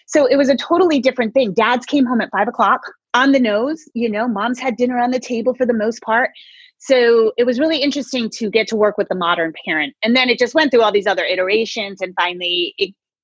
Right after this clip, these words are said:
it was like, I actually was self-publishing on Amazon with, like, a print book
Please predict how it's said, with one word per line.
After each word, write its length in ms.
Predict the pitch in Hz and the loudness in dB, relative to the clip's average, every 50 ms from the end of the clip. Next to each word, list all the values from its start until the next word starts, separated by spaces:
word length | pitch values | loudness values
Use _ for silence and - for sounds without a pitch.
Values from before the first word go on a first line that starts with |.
| _ _ | _ _
it 140 | - 240 233 | -2 0 2
was 160 | 233 233 214 | 2 2 2
like, 160 | 240 226 220 | 2 2 2
I 160 | 214 190 220 233 | 2 0 0 0
actually 400 | 226 226 254 - - 302 285 262 | 0 -2 -2 -6 -6 -6 -6 -4
was 180 | 233 226 - | -4 -6 -2
self-publishing 680 | - 240 226 226 226 - 240 220 220 202 - 233 208 190 - | 0 0 0 0 -2 -4 -4 -4 -4 -6 -6 -8 -10 -8 -6
on 200 | - 202 214 220 | -4 -4 -4 -4
Amazon 640 | - - 214 214 214 208 190 208 196 190 185 180 180 | -6 -6 -6 -6 -6 -6 -4 -4 -2 -2 -2 -2 -2
with, 140 | 170 190 180 | -4 -4 -4
like, 120 | 190 180 | -4 -6
a 60 | - 175 | -6 -8
print 340 | - - 277 294 277 - | -4 -2 -2 -2 -2 0
book 240 | 220 285 294 277 233 | 0 2 2 2 0